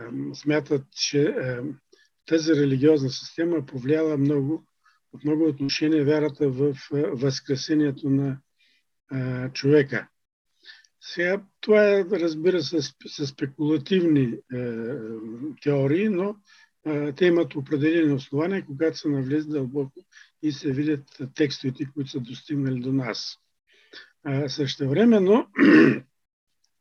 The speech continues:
е, тук има един но-, друг много важен момент от библейска гледна точка. А, в Стария Завет идеята за възкресението, а, такава, каквато ние познаваме днес след възкресението на Исус Христос,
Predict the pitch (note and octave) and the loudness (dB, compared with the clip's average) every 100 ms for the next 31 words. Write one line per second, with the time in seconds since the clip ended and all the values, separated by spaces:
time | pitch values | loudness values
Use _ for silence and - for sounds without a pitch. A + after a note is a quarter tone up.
0 | _ C#4+ B3+ - C#3 C3+ - D#3 D#3+ E3+ | _ -20 -12 -8 -6 -6 -6 -6 0 0
1 | C#3+ D#3 D3 D#3 - F#3+ A3 D3 C3+ D3+ | 2 2 2 0 -2 -6 -4 -6 -4 -2
2 | C3 C3+ C#3 C3+ C3 B2 B2+ G3 - _ | -2 -2 -4 -4 -6 -8 -10 -10 -14 _
3 | _ - - _ - C3 C3+ - C3 B2 | _ -20 -20 _ -10 -8 -8 -6 -4 2
4 | D3 C#3 B2+ A#2+ B2+ B2 A#2 C3 C3 - | 2 0 -6 -4 -4 -4 -8 -10 -8 -6
5 | E3+ - _ _ _ _ _ _ - C#3 | -6 -8 _ _ _ _ _ _ -6 -4
6 | A2 B2 C#3 C3+ - F3 C4 A#3 D3+ D#3 | -4 -4 -6 -6 -2 0 2 2 4 4
7 | F#3 G3 - G#3+ E3+ C#3 C3 E3 G3+ F#3 | 4 2 -2 -6 -2 -2 2 2 2 0
8 | C#3+ D3 C3+ C3+ - C3 - E3+ F3+ D3+ | 0 0 -2 -4 -8 -10 -4 -4 -2 -4
9 | C3+ E3 F3+ _ _ _ _ _ - D3 | -4 -6 -6 _ _ _ _ _ -10 -4
10 | C3+ C#3 C#3+ - C3+ D#3 E3 C#3+ - - | -4 -4 -6 -6 -2 0 2 0 -6 -4
11 | D#3 C#3 C3+ D3 D#3 C#3 C3+ A2+ D3+ D#3 | -4 0 2 4 4 0 -6 -4 -2 -2
12 | C3+ - C3+ C#3+ C#3 - C#3+ C#3 - B2 | -2 -2 0 0 -2 -2 0 -2 -6 -10
13 | - B2 - D#3 C#3+ C#3 B2 - C#3+ - | -8 -10 -4 -2 -2 -6 -10 -8 -10 -10
14 | D3+ - - F3+ | -16 -16 -14 -12